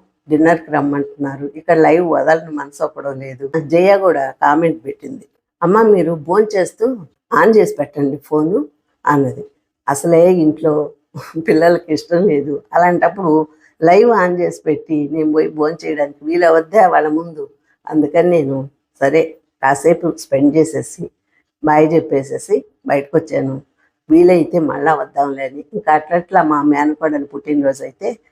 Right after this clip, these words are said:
నిన్న, ఉమ్, అమ్మాయి బెంగళూరులోనే ఉంటది కదా, ఆ ఊరికి వెళ్ళిందనమాట పుట్టినరోజుకి. ఇక వాళ్ళు పూజలు అవి గుళ్ళకు పోవడం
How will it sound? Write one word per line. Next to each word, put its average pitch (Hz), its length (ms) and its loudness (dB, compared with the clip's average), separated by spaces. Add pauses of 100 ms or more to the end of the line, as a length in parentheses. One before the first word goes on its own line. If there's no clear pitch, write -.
(300)
నిన్న, 165 520 4 (400)
ఉమ్, 143 460 4 (320)
అమ్మాయి 165 320 2
బెంగళూరులోనే 156 720 2
ఉంటది 143 340 -12
కదా, 208 300 -6 (400)
ఆ 151 300 0 (120)
ఊరికి 202 280 4
వెళ్ళిందనమాట 123 560 -6 (300)
పుట్టినరోజుకి. 127 580 -2 (360)
ఇక 208 120 0
వాళ్ళు 170 240 4
పూజలు 156 440 0
అవి 151 420 -4 (200)
గుళ్ళకు 151 300 2
పోవడం 147 520 -6